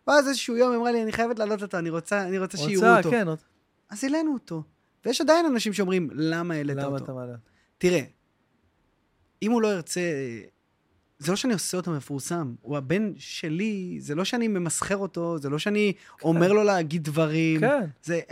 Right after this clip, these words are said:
Speaker 1: הוא חלק מהחיים שלי, בלתי נפרד, והוא איתי גם רוב היום, אז
Speaker 2: נכון.
Speaker 1: מה אני אעשה?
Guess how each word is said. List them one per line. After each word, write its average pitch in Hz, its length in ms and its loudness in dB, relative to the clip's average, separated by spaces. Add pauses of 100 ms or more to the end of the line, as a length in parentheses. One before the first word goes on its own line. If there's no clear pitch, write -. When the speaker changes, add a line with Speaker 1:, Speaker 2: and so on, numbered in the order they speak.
(400)
Speaker 1:
הוא 226 120 -4
חלק 302 300 6
מהחיים 233 440 2
שלי, 220 320 4
בלתי 214 400 0
נפרד, 170 500 -2 (320)
והוא 190 220 6
איתי 247 360 4
גם 240 260 4
רוב 180 360 6
היום, 233 360 4 (100)
אז 139 240 0 (840)
Speaker 2:
נכון. 139 280 -8
Speaker 1:
מה 190 160 6
אני 214 100 6
אעשה? 202 280 2